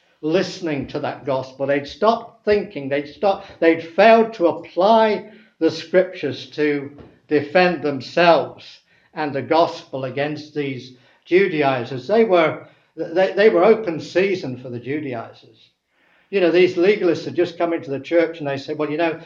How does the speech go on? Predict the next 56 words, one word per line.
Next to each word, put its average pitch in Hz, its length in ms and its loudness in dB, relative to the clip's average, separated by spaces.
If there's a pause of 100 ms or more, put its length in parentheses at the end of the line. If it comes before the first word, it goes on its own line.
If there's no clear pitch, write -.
(140)
Jesus 147 400 2
isn't 156 220 -12
the 147 140 -4
only 151 200 -4
way 123 200 -8
to 123 120 -8
heaven. 143 240 -8
He's 135 160 -14
not 175 180 -4
the, 151 240 -6 (200)
he, 156 300 -10
he's 160 200 -6
not 170 160 0
enough. 156 420 -4 (720)
You 151 100 -12
know, 139 120 -4
you, 139 180 -4
you 165 180 0
need, 160 320 -4
you 151 140 -8
need 156 220 -4
the 135 80 -2
law. 143 400 0
You 143 160 -8
need, 151 240 -8
you 160 100 -4
need 160 220 -4
legalism. 156 600 -2 (480)
You, 160 140 -2
you 160 220 -4
need 156 180 -4
to 156 100 -2
be, 143 460 -4
uh, 127 380 -6 (320)
you 160 80 -8
need 151 100 -4
to 135 80 -8
be 135 100 -6
circumcised. 160 920 0
You 131 100 -10
need 127 120 -12
to 127 80 -20
keep 151 180 -6
the 147 80 -10
Jewish 151 360 -6
law. 147 220 0
You 143 120 -4
need 143 160 -8
to 135 60 -14
do 131 120 -8
this. 156 260 -4
You 139 60 -14
need 139 180 -10
to 143 60 -18
do 143 100 -12
that. 151 280 -4